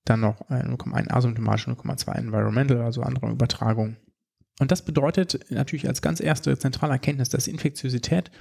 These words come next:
vor allem von nicht symptomatischen Überträgern passiert, ne? Also ungefähr die Hälfte. Und das ist entscheidend für die weitere Eindämmung. Ja.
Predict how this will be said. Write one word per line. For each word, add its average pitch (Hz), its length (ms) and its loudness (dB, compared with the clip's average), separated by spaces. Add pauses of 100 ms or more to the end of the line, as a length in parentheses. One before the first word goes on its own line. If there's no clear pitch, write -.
(400)
vor 139 120 0
allem 143 120 2
von 131 160 2
nicht 190 320 0
symptomatischen 135 720 0
Überträgern 131 520 0
passiert, - 420 -10
ne? 190 220 -6 (160)
Also - 400 -8
ungefähr 135 320 -10
die 139 80 -10
Hälfte. - 420 0 (1000)
Und 147 80 0
das 170 120 2
ist 139 60 6
entscheidend 123 400 0
für 127 80 2
die 120 120 2
weitere 117 240 2
Eindämmung. 110 420 0 (280)
Ja. 131 180 -4